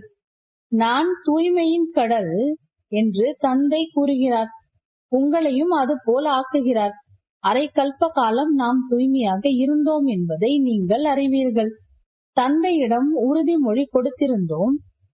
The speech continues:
"பாபா, நாங்கள் ஏன் தூய்மை அடைந்து தூய்மையான உலகின் எஜமானன் ஆகக்கூடாது?" எவ்வளவு உயர்ந்த தந்தை! சாதாரண உடலில் இருக்கலாம்,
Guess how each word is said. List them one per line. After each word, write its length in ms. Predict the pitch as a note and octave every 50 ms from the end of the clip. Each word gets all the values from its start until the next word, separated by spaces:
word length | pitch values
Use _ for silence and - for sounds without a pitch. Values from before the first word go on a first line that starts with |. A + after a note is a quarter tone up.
| _ -
"பாபா, 360 | G3 G3+ G#3 G#3+ A3+ C#4+ D4+ C4+ G3 E3+ E3+ -
நாங்கள் 540 | G3+ G3 G3 G#3 A3 B3 B3+ A#3 B3+ C#4+ E4 E4+ C#4+ G#3+ F#3+ F#3+ G#3
ஏன் 260 | A3+ A#3+ C4+ D#4+ E4 D#4+ -
தூய்மை 400 | - C#4+ C#4+ D4 D4+ D4 D#4 D4 B3
அடைந்து 420 | G#3 F#3+ G#3+ A3+ A#3+ A3+ G#3 E3 F3 G#3+ A#3+
தூய்மையான 600 | - - C#4 C#4+ C#4 C4+ B3 A3 G3+ G3 G#3 C4 D4
உலகின் 500 | C#4 B3 A#3+ A#3 B3 C4 C#4 D4 D4 C#4+
எஜமானன் 720 | B3+ G#3 G3 G3 - C#4+ C#4 B3+ A#3 G3 F3 F#3 A3+ C#4
ஆகக்கூடாது?" 840 | D4 C4 B3 B3+ B3 C#4+ C#4 - - B3 A#3 A3+ G#3+ G#3 G3 G3 G3 G3 - _ _ _ _ _ _ _ _ _ _ _ -
எவ்வளவு 480 | G3+ G#3+ A#3 C#4 D4 D4+ D4 D4 E4 E4+
உயர்ந்த 460 | D#4 C#4 B3 A3 B3+ C4+ C#4+ D4+ D#4 E4+ E4+ E4+
தந்தை! 440 | - G#3 G3 G3 F#3+ F3 D#3+ D3+ D3+ E3+ A3+ C#4 D#4 - _ _ _ _ _ _
சாதாரண 720 | - - - A#3+ A3+ A#3+ A#3 C#4 C#4+ D4 D#4 E4 E4+ F4 F4 F4
உடலில் 440 | D#4+ C#4 A#3+ A3+ B3 B3+ C4 C4+ B3
இருக்கலாம், 640 | A#3 G3+ G3 G3 G3 - G3 F3 D#3+ E3+ G3+ C4+